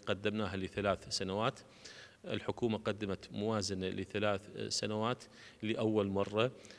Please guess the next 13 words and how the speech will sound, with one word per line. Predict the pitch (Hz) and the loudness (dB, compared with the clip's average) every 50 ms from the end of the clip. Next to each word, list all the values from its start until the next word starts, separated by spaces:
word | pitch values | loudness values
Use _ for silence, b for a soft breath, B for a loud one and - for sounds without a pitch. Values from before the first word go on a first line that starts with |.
| B B B 107 | B B B 0
آه، | 101 98 98 95 95 95 95 95 101 101 | 2 2 4 4 4 4 2 0 0 0
هناك | 110 107 107 104 101 101 - | 0 2 2 2 0 -2 -6
موائمة | 104 98 101 110 110 110 - 104 98 98 95 90 87 87 95 | -6 -2 0 2 0 0 0 0 2 2 2 2 0 -4 -6
بين | 98 92 92 113 127 135 139 | -6 2 6 6 6 6 6
الموازنة | 139 135 135 139 139 139 131 123 147 143 147 123 | 2 0 2 2 2 2 4 2 2 2 0 2
وبين | 98 104 95 101 104 104 98 | 2 2 4 4 4 4 2
البرنامج | 95 92 95 92 95 98 90 87 85 80 | 2 2 2 2 4 2 2 2 0 -4
الحكومي | 78 - - 95 - - 95 82 80 78 - B B B B B B B B B - | -4 -6 -6 -6 -2 -2 -2 -2 -2 -4 -8 B B B B B B B B B -12
بأولوياتها | 107 110 147 - - 151 131 113 110 101 110 107 98 92 - 98 | 4 8 8 10 12 12 10 10 10 10 10 8 6 6 2 0
اللي | 92 90 | 0 0
ذكرتها. | 82 87 80 - 92 80 78 - - 82 80 - - - - - - | 0 0 -2 -2 -4 -4 -4 -6 -10 -10 -12 -12 -16 -20 -20 -10 0
في | - 113 113 | 4 4 4
جنبة | 110 107 143 165 180 156 170 | 8 10 10 10 12 10 8